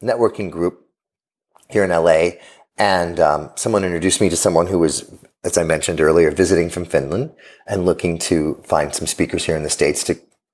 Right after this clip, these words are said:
bring over to his event. And, um, you know, he gets swarmed, as you can imagine, by a lot of other speakers. So I waited my turn to say hello. And, uh,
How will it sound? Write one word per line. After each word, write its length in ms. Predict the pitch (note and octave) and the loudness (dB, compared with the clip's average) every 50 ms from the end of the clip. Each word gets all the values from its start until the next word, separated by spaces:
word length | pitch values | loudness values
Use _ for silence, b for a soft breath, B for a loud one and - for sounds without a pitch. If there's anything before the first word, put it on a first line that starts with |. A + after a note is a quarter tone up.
| B B B B B B B B B - | B B B B B B B B B -4
bring 140 | F2 F2 E2+ | 0 2 4
over 200 | D#2+ D#2 E2+ E2+ | 4 2 2 -2
to 180 | - - F2 | -4 -2 -4
his 320 | F2 F2+ F2 F2 E2+ D#2+ D#2+ | -4 -2 -2 -2 0 0 0
event. 440 | D2+ - C#2 D2+ D2+ G2 - - b b b b b b b b b b _ - | 0 0 0 0 0 -2 -4 -10 b b b b b b b b b b _ 2
And, 340 | A#2 A#2 A2+ A#2 A#2 A2+ | 4 4 4 4 4 4
um, 420 | A#2+ A2+ A#2 A#2 A#2 A2+ G2 - - _ _ - | 4 6 6 4 2 0 -6 -12 -16 _ _ 0
you 80 | C#3+ D3+ | 2 2
know, 80 | G#2+ | 4
he 120 | G2 C3 B2+ | 4 4 4
gets 260 | B2 A#2+ A2+ - - - | 4 2 2 0 -4 -6
swarmed, 680 | - - - B2+ A#2 A2 G2 F2 D2+ D2 F#2 G#2+ G#2 | -6 -4 0 4 4 6 4 4 2 0 -4 -6 -8
as 160 | - - F#2+ F2+ | -8 -8 -6 -6
you 60 | E2+ | -6
can 120 | - G2 F2 | -8 -8 -8
imagine, 420 | D#2+ D#2 D2+ C#2 C#2 - G2 F#2 | -4 -4 -2 -2 -4 -4 -8 -4
by 160 | E2 E2 D#2+ | 0 2 2
a 80 | E2 E2 | 4 2
lot 220 | E2 D#2 D#2 D#2+ | 2 2 0 0
of 140 | E2 D#2+ D#2+ - | -2 -4 -6 -10
other 400 | D#2+ D2 C#2+ C#2 D2 D2+ - _ _ _ | -8 -6 -4 -4 -4 -6 -8 _ _ _
speakers. 560 | - - - C#2+ - - G2 A2+ - - - b b b b b b b | -14 -12 -12 -10 -8 -8 -8 -8 -10 -14 -20 b b b b b b b
So 120 | - C3+ | 2 4
I 40 | C3 | 4
waited 280 | B2+ A#2 B2 B2 C#3 C3+ | 6 6 6 6 6 4
my 160 | B2+ B2 B2+ | 4 4 2
turn 360 | B2+ - A#2+ G2+ F2 F2 F#2+ | 2 2 2 0 0 0 -2
to 80 | - G#2 | -4 -4
say 140 | - F#2 E2+ | -2 -2 0
hello. 460 | G2 F#2+ E2 D2 C#2 C#2+ F2+ - - - B B B B B B B B B _ _ - | 2 2 2 2 0 0 -2 -6 -8 -14 B B B B B B B B B _ _ -4
And, 720 | G2+ G2+ F#2+ F#2+ F#2+ F#2+ F#2+ G2 G2+ G2+ G#2 G2+ - - - _ _ _ _ - | 0 0 2 4 4 4 4 2 0 -2 -4 -8 -10 -14 -16 _ _ _ _ -12
uh, 580 | A2+ A2 G2+ G2 F#2+ F#2 F2+ F#2 F#2 F#2+ F#2+ | -10 -8 -8 -6 -6 -6 -8 -8 -8 -10 -12